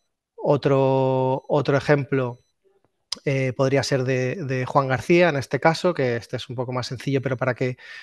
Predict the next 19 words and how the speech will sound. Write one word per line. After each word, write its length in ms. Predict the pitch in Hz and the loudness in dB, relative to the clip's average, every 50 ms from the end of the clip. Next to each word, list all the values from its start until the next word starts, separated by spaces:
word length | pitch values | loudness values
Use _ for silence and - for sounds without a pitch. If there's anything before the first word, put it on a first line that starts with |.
| - - _ _ _ | -20 -20 _ _ _
veáis, 540 | - 127 131 131 131 131 135 135 135 - - - | -4 0 2 4 6 6 6 4 2 -2 -4 -2
eh, 280 | - 139 131 151 - _ _ _ _ _ | -2 -2 -2 -2 -6 _ _ _ _ _
al 220 | - 185 165 151 143 | 6 6 6 8 6
cargar 600 | - 151 139 139 123 143 151 147 143 160 - - | 6 6 4 6 6 6 6 6 4 2 -4 -4
directamente 640 | - 151 143 147 143 131 147 147 151 151 139 - 139 | 0 2 2 2 2 2 2 2 2 2 0 -2 -2
cuál 160 | - 135 131 | -2 -2 -2
es 100 | 127 - | -2 -2
el 80 | 139 127 | -4 -2
tratamiento, 760 | - 147 131 139 143 151 156 156 156 156 147 165 165 180 226 247 | 0 2 4 4 4 4 4 2 0 0 -2 -2 -4 -4 -6 -6
ya 280 | 147 131 139 135 135 | -4 0 0 0 0
se 140 | - - 151 | 0 -2 -4
está 280 | 127 - - - 143 131 | -6 -2 0 2 2 2
comprobando 800 | - 147 139 120 135 135 139 143 143 147 143 135 147 156 160 - | 2 -2 -2 -2 0 2 2 2 2 0 -2 -4 -4 -6 -8 -8
que, 360 | - - 139 135 139 147 - 311 | -4 -2 0 0 0 0 -2 -4
eh, 220 | 180 139 131 127 | -4 -4 -4 -4
bueno, 240 | 120 120 117 113 113 | -6 -6 -8 -10 -12
tiene 160 | - 127 127 | -12 -10 -10
un 60 | 123 117 | -8 -6
tratamiento 640 | 135 120 - 127 131 135 131 127 - 131 113 - | -6 -6 -6 -6 -6 -6 -8 -8 -8 -8 -10 -10